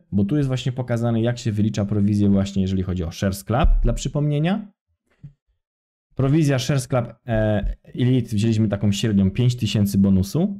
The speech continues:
i w tym wypadku zarabiasz czternaście tysięcy ponad, tak, złotych netto za to, że wygenerowałaś bądź wygenerowałeś do sklepu razem ze swoim zespołem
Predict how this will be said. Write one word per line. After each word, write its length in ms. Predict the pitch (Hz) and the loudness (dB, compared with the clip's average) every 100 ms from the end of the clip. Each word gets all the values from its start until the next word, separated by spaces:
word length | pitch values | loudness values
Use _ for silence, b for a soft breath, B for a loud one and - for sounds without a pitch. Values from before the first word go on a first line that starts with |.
| - | -4
i 80 | 110 | -6
w 160 | - | -6
tym 320 | - 170 175 | -2 2 4
wypadku 840 | 147 139 123 113 - 127 143 175 196 _ _ _ _ - | 2 0 -2 -2 -4 -2 -2 -2 -6 _ _ _ _ -6
zarabiasz 960 | 104 120 135 135 117 120 147 - _ _ _ _ | -2 0 0 0 2 0 -2 -6 _ _ _ _
czternaście 840 | - - - 143 143 143 151 - 156 | -18 -6 -2 0 0 0 -2 -4 -2
tysięcy 920 | 151 - 120 113 117 120 110 113 123 - _ | -2 -2 -2 -2 -2 -4 -2 -2 -6 -14 _
ponad, 460 | 120 113 104 101 | -2 0 0 -2
tak, 340 | - 101 113 _ _ _ | -2 -2 -4 _ _ _
złotych 400 | 101 113 104 104 | -2 -2 0 0
netto 680 | 123 147 143 _ 104 - - _ _ _ - | 2 0 -4 _ -6 -6 -12 _ _ _ -8
za 260 | 104 123 | -4 -4
to, 180 | 123 139 | -2 -2
że 320 | 123 120 117 | 0 0 0
wygenerowałaś 760 | 113 113 113 113 110 120 123 113 | -2 -2 0 -2 -2 0 0 0
bądź 200 | 110 104 | -2 -2
wygenerowałeś 600 | 110 110 104 110 120 113 | -2 -2 -4 -2 -4 -4
do 100 | 104 | -6
sklepu 320 | - 117 113 | -6 -6 -2
razem 280 | 98 120 165 | -2 -2 -4
ze 80 | 170 | -4
swoim 260 | 160 147 | -4 -2
zespołem 680 | 135 123 113 110 147 185 | -4 -4 -2 -2 0 -4